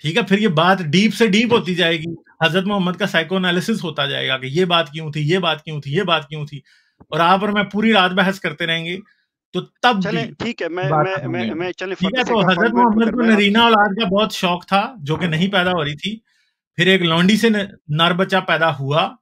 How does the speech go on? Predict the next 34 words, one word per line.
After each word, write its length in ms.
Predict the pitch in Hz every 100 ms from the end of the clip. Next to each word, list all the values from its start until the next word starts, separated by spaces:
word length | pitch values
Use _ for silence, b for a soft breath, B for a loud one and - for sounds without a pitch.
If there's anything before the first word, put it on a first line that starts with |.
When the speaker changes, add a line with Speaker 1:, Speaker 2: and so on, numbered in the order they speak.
| _ _
Speaker 1:
ठीक 200 | 143 170
है, 160 | 214 196
वो 140 | 143 156
मर 240 | 135 143
गया 200 | 151 196
बेचारा, 420 | 185 180 170 180 - b b
और 120 | 147 143
हजरत 280 | 147 156 185
मोहम्मद, 280 | 190 175
आपको 260 | 180 180 175
पता 200 | 180 196
है 60 | 226
कि 60 |
हजरत 340 | 156 139 160 175
मोहम्मद 480 | 180 156 151 160 - _ _ _ -
की 60 |
खुद 280 | 180 - 269
हदीसें 400 | 208 175 160 160
हैं 120 | 185
इस 100 | 170
बारे 240 | 135 123 113
में, 200 | 110 - _ _ _ _ _ _ _ _ _ _ _
कि 60 | 190
उनकी 280 | - 233 247
Speaker 2:
जी, 60 |
जी। 60 | 240
Speaker 1:
जिंदगी 340 | 214 214 220
में 120 | 254 247 -
कुछ 180 | 247
गम 300 | 214 196 214
बहुत 200 | 214 220
बड़े-बड़े 420 | 180 170 151 147 131
हैं। 220 | 127 160
एक 140 | 170